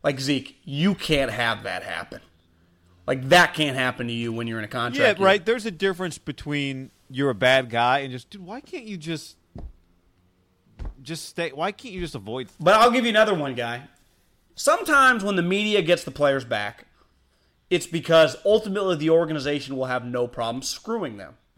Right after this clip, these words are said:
Speaker 1: I won't disagree with that. They will, 'cause again, a business you try to buy low, sell high, you try to ultimately screw, not screw over,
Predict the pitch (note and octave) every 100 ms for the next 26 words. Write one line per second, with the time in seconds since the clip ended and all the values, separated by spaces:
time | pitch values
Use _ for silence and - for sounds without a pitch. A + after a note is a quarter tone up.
0 | _ _ - C3+ C#3+ D#3 D3 D#3 F3 G#3+
1 | F3 A#2 F2 - - - - _ _ C#3+
2 | E3 E3+ D3+ F#3+ F#3+ F#3 G3+ - D#3 F#3
3 | C3 A2 B2 B2 B2 D3+ C3 B2+ C3 B2+
4 | B2+ B2+ A#2+ A#2 B2 B2 B2 A#2+ B2 A#2+
5 | A#2+ B2 B2+ B2 A#2 A2 A2 A#2 B2 B2
6 | C3+ A#2+ A#2 - _ _ _ - D#3+ C#3
7 | C#3 B2 - - C#3+ C#3+ C3 A#2 _ _
8 | _ - - - - - D3+ A3+ C#3 E2+
9 | F2+ B2+